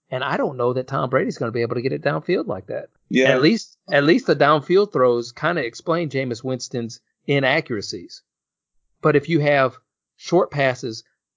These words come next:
Speaker 1: and they're still inaccurate?
Speaker 2: I don't think Jameis Winston's weakness was downfield throws, though. I think his throw, uh, his, his weakness was the throws intermediate <laughs> and not seeing the defense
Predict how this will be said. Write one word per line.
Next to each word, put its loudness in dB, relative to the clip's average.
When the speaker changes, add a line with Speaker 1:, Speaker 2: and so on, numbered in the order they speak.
Speaker 1:
and -2
they're -2
still 2
inaccurate? -4
Speaker 2:
I 2
don't -6
think -8
Jameis -8
Winston's -8
weakness -6
was -8
downfield -4
throws, 0
though. -14
I 2
think -2
his -2
throw, 2
uh, -4
his, -2
his 2
weakness -4
was 2
the 0
throws 2
intermediate -4
<laughs> -6
and 2
not 2
seeing -4
the -6
defense -8